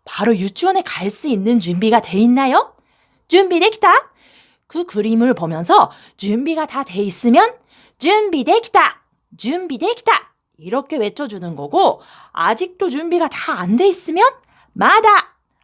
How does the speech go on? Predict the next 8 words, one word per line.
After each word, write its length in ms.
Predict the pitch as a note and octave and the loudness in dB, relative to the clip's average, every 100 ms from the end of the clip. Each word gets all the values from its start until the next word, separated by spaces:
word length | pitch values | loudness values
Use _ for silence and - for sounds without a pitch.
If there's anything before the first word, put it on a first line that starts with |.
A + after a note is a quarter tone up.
| _ | _
마다 680 | F3+ A3+ E4+ A4+ G4+ - _ _ _ _ | -6 -2 0 2 2 0 _ _ _ _
이렇게 500 | E3+ B3+ E4 - G4+ | -6 -4 -6 -6 -8
일본어로 600 | F3 F#3+ A#3 D#4 E4+ G4+ | -6 -6 -2 2 6 4
외쳐주세요. 840 | D4 - - E4+ F#4 E4+ E4 - - _ _ _ _ _ _ | 2 -8 -4 -2 -2 -2 -2 -2 -8 _ _ _ _ _ _
그 100 | - | -10
첫 160 | A#3+ B3+ | -8 -2
번째 440 | E4 D4+ - _ _ | -2 0 -2 _ _
그림, 380 | - F#3 G3 | -8 -4 -6